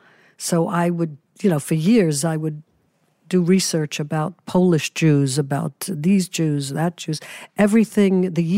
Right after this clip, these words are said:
YIVO Institute in New York, um, uh, talking to scholars, studying Talmud, uh, just to bring that, 'cause I do believe that when you study like that and do the research,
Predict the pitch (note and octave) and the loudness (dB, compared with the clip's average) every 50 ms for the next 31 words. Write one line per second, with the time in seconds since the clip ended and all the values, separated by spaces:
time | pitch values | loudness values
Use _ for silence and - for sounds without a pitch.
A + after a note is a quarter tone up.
0 | G3+ F3+ F#3 F#3+ E3+ - G3 F#3+ G3 F3+ - - - E3 - - E3+ D#3 D3+ D3+ | 0 2 2 0 0 2 2 0 0 0 -2 -6 -8 -8 -6 -6 -6 -4 -4 -2
1 | D3 D3+ D3+ D#3 D#3 E3+ F3 E3+ D#3 D3+ - _ - - A3 A3 E3+ D#3+ D#3 E3 | -2 -2 -2 0 2 2 2 2 0 -2 -6 _ -20 -20 -16 -10 -8 -8 -6 -6
2 | E3 D#3 C#3+ D3 D3 - _ _ - - - - - - - - - - _ _ | -8 -8 -8 -10 -10 -12 _ _ -20 -20 -20 -20 -20 -20 -20 -20 -20 -20 _ _
3 | _ _ _ _ _ _ _ _ - - - - - - G3 F#3 - - F#3 E3+ | _ _ _ _ _ _ _ _ -10 -8 -6 -4 0 0 0 0 2 2 2 2
4 | - F3 - - - - F#3+ F3 F3+ F3+ F3 E3 D#3 C#3+ - - - - F#3+ F#3+ | 2 0 -4 -4 -2 0 0 2 2 2 2 2 0 0 -2 -4 0 0 2 2
5 | F#3 F#3 F#3 F3 E3 D#3+ - - E3 F3 F3+ F3+ F#3 F3+ D#3+ D3+ D3 E3+ - _ | 4 2 2 2 0 0 -2 -2 0 2 2 4 4 4 2 2 0 -4 -8 _
6 | _ _ _ _ - F#3+ G3 E3 A3 A3+ - - - F#3+ E3+ - F#3+ G3 G3 F#3+ | _ _ _ _ -4 -4 -2 0 -2 -2 0 0 -2 -2 0 2 2 4 4 6
7 | F#3+ F#3 F#3 F3+ - _ _ _ _ _ _ _ _ D#3+ D#3+ F#3 F#3 F3+ F3+ - | 4 4 2 0 -2 _ _ _ _ _ _ _ _ -2 0 2 2 2 0 -4
8 | - _ _ _ _ _ _ _ _ _ - G#3+ G#3+ A3+ G#3+ G#3+ G3 G#3 C4 C4+ | -8 _ _ _ _ _ _ _ _ _ 0 2 2 4 4 4 4 4 2 4
9 | A3 B3+ A#3 A3 G#3+ A#3 A#3 G#3 F#3 F3 E3 F#3 F3+ E3+ - - - - - - | 4 2 2 2 2 2 2 2 0 -2 -2 -4 -4 -4 -6 -12 -20 -20 -20 -20
10 | _ _ _ _ _ G3+ G3 G#3+ A#3 B3+ C#4 C#4 C4 A#3 - - - - - A#3 | _ _ _ _ _ -2 2 4 4 4 4 4 2 0 -2 -4 -4 -2 0 0
11 | A#3+ G#3 G#3 F#3 E3 D#3+ D3+ D#3 - - E3+ E3 E3 E3 E3 D#3+ D#3 - G3+ G#3+ | 2 2 0 0 0 -2 -4 -4 -6 -4 -4 -2 -2 0 0 -2 0 2 2 2
12 | G3 F#3+ G3+ F#3 G3 G3 G3+ - - - - E3 D#3 E3 D#3+ - - - | 2 0 -2 0 0 0 0 -2 -4 -4 -4 -4 -4 -6 -8 -10 -10 -12